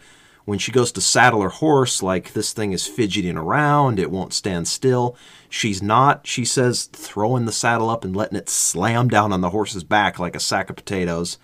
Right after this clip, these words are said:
She's not whacking it in the head with the stirrup or anything ridiculous like that.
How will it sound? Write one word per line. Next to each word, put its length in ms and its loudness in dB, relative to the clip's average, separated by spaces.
She's 260 -4
not 240 2
whacking 480 0
it 140 -6
in 60 -4
the 60 -4
head 240 -4
with 120 -8
the 80 -6
stirrup 580 -2
or 180 -4
anything 400 0
ridiculous 680 -2
like 220 -2
that. 340 0